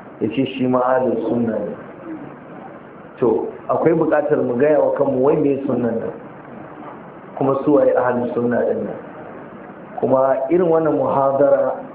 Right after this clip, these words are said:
ko irin wannan nasiha ko irin wannan faɗakarwa, wajibi ne malamai lokaci bayan lokaci su rinƙa yi wa mutane bayani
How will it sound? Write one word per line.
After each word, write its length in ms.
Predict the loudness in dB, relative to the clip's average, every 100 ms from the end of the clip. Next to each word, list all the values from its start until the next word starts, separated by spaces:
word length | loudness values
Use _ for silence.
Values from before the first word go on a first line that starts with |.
| -4 0
ko 100 | 2
irin 160 | 4
wannan 320 | 4 2 0 0
nasiha 640 | 0 2 4 4 2 2
ko 80 | 2
irin 120 | 2
wannan 280 | 2 2 2 2
faɗakarwa, 720 | 2 4 2 4 2 0 -4 -12 -16 -18 -20 -20 -20 -20 0
wajibi 440 | 2 4 2 2 2
ne 100 | 2
malamai 480 | 2 2 2 2 2
lokaci 400 | 2 2 0 0 2
bayan 220 | 4 2
lokaci 400 | 0 -2 -4 -4
su 60 | 0
rinƙa 180 | 0 2
yi 60 | 2
wa 140 | 2
mutane 340 | 0 0 0 2
bayani 400 | 2 2 0